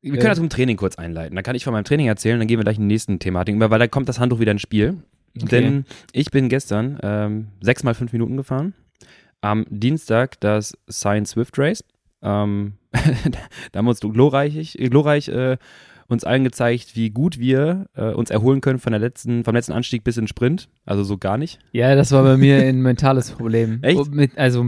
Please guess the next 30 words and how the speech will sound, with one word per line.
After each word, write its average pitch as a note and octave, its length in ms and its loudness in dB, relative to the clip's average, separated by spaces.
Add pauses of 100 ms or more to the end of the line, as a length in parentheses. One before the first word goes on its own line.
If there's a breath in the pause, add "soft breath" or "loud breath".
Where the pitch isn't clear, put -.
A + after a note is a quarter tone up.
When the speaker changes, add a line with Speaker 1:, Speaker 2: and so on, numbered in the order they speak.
(220)
Speaker 1:
Ah, G#3 180 0
Speaker 2:
gepaart D3 100 2
Speaker 1:
spannend. C3+ 360 2
Speaker 2:
mit C3 80 4
so C3+ 240 2
diesem A#2 280 2
Gefühl, B2+ 600 2
ähm, A#2+ 720 -2 (720)
ich - 120 -4
hab C3 100 0
ja, C3 80 6
glaub A#2+ 140 4
ich, A2+ 100 0
dann A#2 180 -2
schon A#2 160 -2
vorher A#2+ 220 0
gesagt, A2 220 -2
so, - 60 -8
ah, - 200 -14
ich - 240 -20
weiß C#3 400 -4
nicht, C3 140 -8
ob - 100 -14
ich B2+ 100 -10
so B2+ 80 -6
ein B2+ 60 -4
bisschen A#2+ 280 -6
krank C#3+ 320 -6
werden A#2+ 280 -2
könnte. D3+ 720 -2